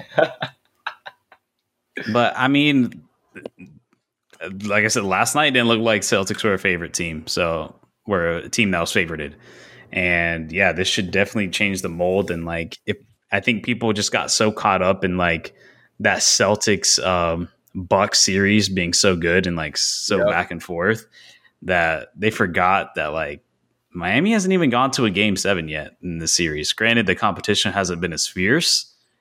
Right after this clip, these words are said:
Speaker 3: Yep.
Speaker 2: as what
Speaker 3: Which
Speaker 2: the
Speaker 3: is what I was
Speaker 2: Celtics had
Speaker 3: gonna
Speaker 2: to
Speaker 3: get
Speaker 2: go
Speaker 3: into
Speaker 2: through.
Speaker 3: next. Yep, that's exactly what I was gonna get into next.
Speaker 2: But I don't know, man.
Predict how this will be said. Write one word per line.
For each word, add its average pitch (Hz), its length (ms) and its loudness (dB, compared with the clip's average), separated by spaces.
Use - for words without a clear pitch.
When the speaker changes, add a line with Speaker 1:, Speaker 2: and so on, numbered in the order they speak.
Speaker 3:
Yep. 87 180 -8
Speaker 2:
as 92 260 -2
what 85 80 -4
Speaker 3:
Which 87 60 -12
Speaker 2:
the 113 60 -8
Speaker 3:
is 107 140 -2
what 104 60 2
I 120 120 2
was 120 80 -2
Speaker 2:
Celtics - 40 -6
had - 40 0
Speaker 3:
gonna 151 100 2
Speaker 2:
to 156 60 -4
Speaker 3:
get - 60 0
Speaker 2:
go 165 100 2
Speaker 3:
into - 80 -2
Speaker 2:
through. 185 280 2
Speaker 3:
next. 110 400 -2
Yep, 95 300 2
that's 95 220 -2
exactly 101 520 2
what 98 80 2
I 95 80 6
was 92 100 2
gonna 92 180 -4
get 92 120 -6
into 90 260 -8
next. 90 160 -4
Speaker 2:
But 92 680 2
I 120 140 2
don't 123 100 6
know, 123 180 6
man. 104 500 2